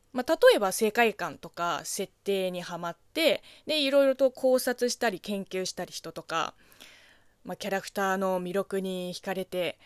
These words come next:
こう、推しキャラのために貢ぐ人とか、キャラ同士のカップリングを妄想して、うふふ、キャハハを楽しむ人とか、まあ、同じオタクでも方向性が違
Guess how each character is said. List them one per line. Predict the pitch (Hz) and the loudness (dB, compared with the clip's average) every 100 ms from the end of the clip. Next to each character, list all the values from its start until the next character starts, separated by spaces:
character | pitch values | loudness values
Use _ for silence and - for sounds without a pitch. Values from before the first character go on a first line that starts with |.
| - - _ _ _ _ | -20 -20 _ _ _ _
こ | - 180 165 165 - | -14 -8 -4 -4 -6
う、 | - | -8
推 | 175 | -4
し | - | -2
キ | - | 2
ャ | 220 | 2
ラ | 185 | 2
の | 165 | -6
た | - | -12
め | 180 165 | -10 -10
に | 160 151 - _ - | -12 -14 -18 _ -6
貢 | 208 208 - 214 | -4 0 2 2
ぐ | 175 | 0
人 | - 190 | -2 -4
と | 185 175 | -4 -4
か、 | 165 165 - _ _ _ - _ - | -2 -2 -4 _ _ _ -20 _ -12
キ | - | 0
ャ | |
ラ | 214 | 4
同 | 208 208 196 | 6 4 4
士 | - | -2
の | 165 170 156 | -4 -10 -6
カ | - - | -6 -6
ッ | - | -2
プ | 208 | 0
リ | 202 | 0
ン | 190 | -2
グ | 185 185 | -2 -4
を | |
妄 | 180 190 185 | -2 -2 -2
想 | - 180 | -4 -4
し | 175 | -4
て、 | - 175 - | -4 -6 -4
う | 214 | -4
ふ | 220 220 | -2 0
ふ、 | 226 208 | 6 6
キ | - 208 | 6 -2
ャ | |
ハ | 196 | -2
ハ | 208 196 | 0 2
を | 190 | 4
楽 | 185 - 202 190 | 2 -2 -4 0
し | - 190 | 0 -2
む | 165 - - | -6 -10 -12
人 | - - 185 | -8 -6 -4
と | 175 | -4
か、 | 151 - - - - - - | -2 -4 -6 -20 -20 -18 -4
ま | 277 | 0
あ、 | 254 | 4
同 | 311 | 4
じ | 349 359 - | 2 0 0
オ | 320 | -2
タ | 392 392 | -2 -4
ク | 427 | -2
で | 440 | -2
も | 359 381 285 | 0 0 0
方 | 359 370 349 | 2 2 2
向 | - 359 359 | 0 0 0
性 | 359 339 | -2 2
が | 339 | 2
違 | - | 0